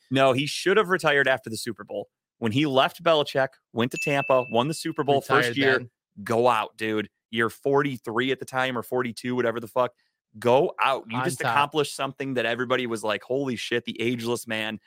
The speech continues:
Speaker 1: And I would be like, "That's it. I'll see you later.
Speaker 2: Yep.
Speaker 1: Thank you for everything." Instead, he came back. They choked in the playoffs against the Rams last year. This year, they look like the fucking Steelers. They lost to the Steelers. I mean, that, he should have retired after that game.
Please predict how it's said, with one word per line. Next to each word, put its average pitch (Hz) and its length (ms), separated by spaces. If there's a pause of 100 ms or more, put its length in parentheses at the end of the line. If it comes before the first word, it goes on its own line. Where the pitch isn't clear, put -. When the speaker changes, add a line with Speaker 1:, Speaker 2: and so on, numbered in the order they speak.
(220)
Speaker 1:
And 120 140
I 117 60
would 107 100
be 110 80
like, 98 180 (100)
"That's - 200
it. 214 120 (340)
I'll - 100
see - 160
you 123 100
later. 190 300 (160)
Speaker 2:
Yep. 117 100
Speaker 1:
Thank 117 160
you 135 60
for 175 100
everything." 131 380 (260)
Instead, 120 240
he 120 80
came 123 260
back. 175 360 (500)
They 117 140
choked 127 340
in 127 60
the 120 80
playoffs 123 400
against 110 200
the 113 80
Rams 120 280
last 120 260
year. 117 240 (280)
This 135 240
year, 120 140
they 113 100
look 120 220
like 117 180
the - 80
fucking 117 280
Steelers. 117 460
They 104 120
lost 127 340
to - 60
the 107 80
Steelers. 98 340
I 98 60
mean, 104 100
that, 139 240 (320)
he 190 80
should 196 160
have 123 80
retired 117 320
after 113 200
that 110 120
game. 98 240